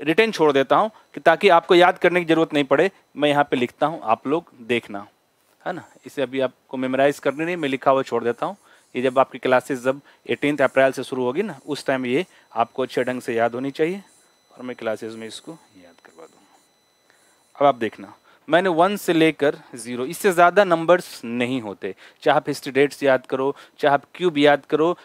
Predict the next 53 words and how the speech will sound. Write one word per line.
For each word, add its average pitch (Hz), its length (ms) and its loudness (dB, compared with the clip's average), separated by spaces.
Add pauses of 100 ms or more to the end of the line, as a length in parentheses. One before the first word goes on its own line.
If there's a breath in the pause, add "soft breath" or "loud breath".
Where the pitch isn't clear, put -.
(120)
चाहे 202 140 6
आप 202 120 2 (200)
आर्टिकल 175 460 2
का 170 140 2
नंबर 165 240 -2
याद 170 220 4
करो, 190 140 2
चाहे 196 120 2
आप 185 140 2
पीटी 175 200 2
का 165 140 2
ही 165 100 4
एटॉमिक 147 300 -2
नंबर 143 240 -2
याद 135 200 2
करो, 139 260 -4 (320 loud breath)
कुछ 214 200 -4
भी 226 140 4
आपका 190 280 4
मोबाइल 160 320 4
नंबर, 160 220 2
आपका 156 280 4
अकाउंट 151 300 2
नंबर, 147 280 2
आपका 147 220 2
गाड़ी 147 260 4
का 156 100 -2
नंबर, 156 220 -2
कुछ 190 220 -8
भी 196 120 -2
हो, 214 160 2 (220)
यही 123 220 -6
होती 107 300 -8
है। 110 60 -10 (240 loud breath)
लेकिन 170 320 -2
ये 170 100 -2
फिगर 160 440 -2
में 143 140 -4
नहीं 123 240 -6
होती। 104 340 -16 (400 soft breath)
मैं 151 60 2
हमेशा 156 340 0
बोलता 151 280 0
हूँ 165 120 0
कि 156 120 -6
जो 170 220 0
चीज़ 202 220 -6
स्वतः 247 460 4
बा-, 196 200 2
स्वतः 208 320 4
बाहर 180 300 6
आ 143 100 4
जाए 104 280 -2